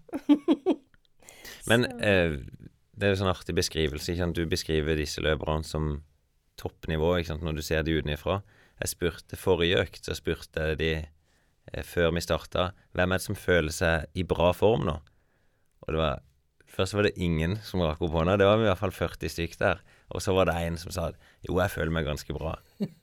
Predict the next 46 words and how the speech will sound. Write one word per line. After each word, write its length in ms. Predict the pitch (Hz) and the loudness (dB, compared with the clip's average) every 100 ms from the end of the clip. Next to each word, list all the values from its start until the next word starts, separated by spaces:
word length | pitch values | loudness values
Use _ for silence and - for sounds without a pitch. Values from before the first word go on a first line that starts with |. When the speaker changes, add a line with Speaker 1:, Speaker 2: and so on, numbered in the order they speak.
| - - | -16 -6
Speaker 2:
Men 420 | - 95 92 80 - | 0 2 2 -4 -10
følelsen 560 | - 95 92 82 - 98 | -4 2 2 0 -2 -2
av 220 | - 90 | 2 2
å 40 | 85 | 4
være 240 | 82 78 | 4 2
i 80 | 82 | -2
god 160 | 87 82 | -4 -2
form, 300 | 95 107 110 | 0 2 4
den 200 | 90 90 | 2 2
er 120 | 85 | -2
ikke 280 | - 92 85 - | -4 -6 -6 -6
til 140 | 85 | -10
stede 240 | - 82 80 | -4 -4 -2
så 120 | 80 | -4
ofte. 340 | 76 - - - - | -4 -8 -12 -12 -16
Speaker 1:
Nei. 360 | 220 190 165 156 | -14 -12 -12 0
Speaker 2:
Selv 240 | 120 120 | 4 4
for 100 | - | 2
de 120 | 117 | -2
som 160 | 92 98 | -2 -4
trener 300 | - 87 85 | 0 0 0
godt. 340 | - - - - _ _ _ _ - | -4 -12 -20 -20 _ _ _ _ -12
Speaker 1:
Ja, 80 | 175 | -8
de 100 | 185 | -8
ser 460 | - - 202 202 | -8 -4 -2 0
i 80 | 180 | -2
hvert 200 | 143 - | -6 -6
fall 140 | - 160 - | -8 -8 -8
utrolig 720 | 208 - - - 233 269 180 156 | -12 -10 -12 -12 -10 -6 -6 -6
trent 300 | - - - | -10 -16 -16
ut. 140 | - 185 | -12 -8
Og 80 | |
når 140 | 185 190 | -6 -6
de 60 | 196 | -6
kommer 380 | - 214 226 175 | -4 -4 -4 -6
i 60 | 170 | -10
sånn 140 | 170 | -14
flokk, 520 | - - 262 - - - _ _ _ _ _ | -8 -6 -6 -8 -20 -20 _ _ _ _ _
så 140 | - | -12
høres 440 | 185 196 170 196 202 | -6 -4 -4 -8 -6
det 80 | 208 | -4
jo 140 | 160 | -4
ut 100 | 170 | -8
som 140 | 175 170 | -12 -14
sånne 300 | 165 151 147 | -14 -14 -16
der 160 | 147 | -16